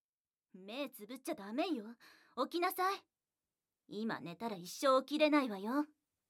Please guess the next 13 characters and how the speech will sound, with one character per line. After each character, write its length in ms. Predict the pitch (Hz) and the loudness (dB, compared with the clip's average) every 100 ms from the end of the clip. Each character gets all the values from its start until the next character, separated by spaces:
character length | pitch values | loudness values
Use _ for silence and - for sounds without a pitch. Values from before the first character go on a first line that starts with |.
| _ _ _ _ _ _ _ | _ _ _ _ _ _ _
そ 340 | - 190 180 | -10 -6 -4
う、 40 | - _ _ _ _ _ _ _ | -4 _ _ _ _ _ _ _
目 240 | 202 220 226 | -2 0 0
覚 160 | 190 | -2
ま 120 | 202 | -4
し 120 | 240 254 | -2 0
な 80 | |
さ 220 | 294 294 302 | 2 6 4
い。 160 | 294 _ _ _ _ _ _ _ _ _ _ _ _ _ _ _ _ _ _ _ _ _ _ _ _ _ _ _ _ _ _ _ | 4 _ _ _ _ _ _ _ _ _ _ _ _ _ _ _ _ _ _ _ _ _ _ _ _ _ _ _ _ _ _ _
は 260 | 262 233 214 - _ _ _ _ _ _ _ _ _ _ - | -12 -12 -14 -20 _ _ _ _ _ _ _ _ _ _ -4
あ、 20 | |
や 140 | 240 | 0
っ 80 | 233 | 0